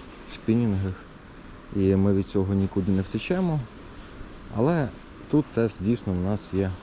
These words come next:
правдивим. Ну, не знаю, чи є сенс закидати ще раз. Ну, давайте попробуємо.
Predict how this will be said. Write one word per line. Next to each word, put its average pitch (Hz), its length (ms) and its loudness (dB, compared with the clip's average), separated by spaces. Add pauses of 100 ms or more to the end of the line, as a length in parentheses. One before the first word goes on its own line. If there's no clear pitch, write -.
правдивим. 85 520 2 (2250)
Ну, 117 460 2 (800)
не 139 100 2
знаю, 170 340 4
чи 131 220 2
є 127 200 4
сенс 123 260 0
закидати 117 580 0 (100)
ще 185 180 -2
раз. 147 260 -2
Ну, 170 200 0 (280)
давайте 123 340 0
попробуємо. 123 500 0